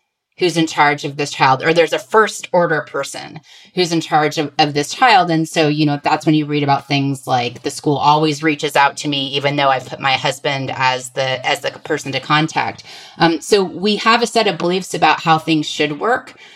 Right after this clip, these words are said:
We often individually feel like they should work that way. Institutions reinforce this, even if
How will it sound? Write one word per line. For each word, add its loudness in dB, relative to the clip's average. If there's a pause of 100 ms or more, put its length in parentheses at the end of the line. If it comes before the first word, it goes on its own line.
(320)
We 0 (100)
often 2 (100)
individually 2
feel 2
like 0
they 4
should -4
work -2
that 2
way. 2
Institutions -2
reinforce 0
this, 0
even 0
if -2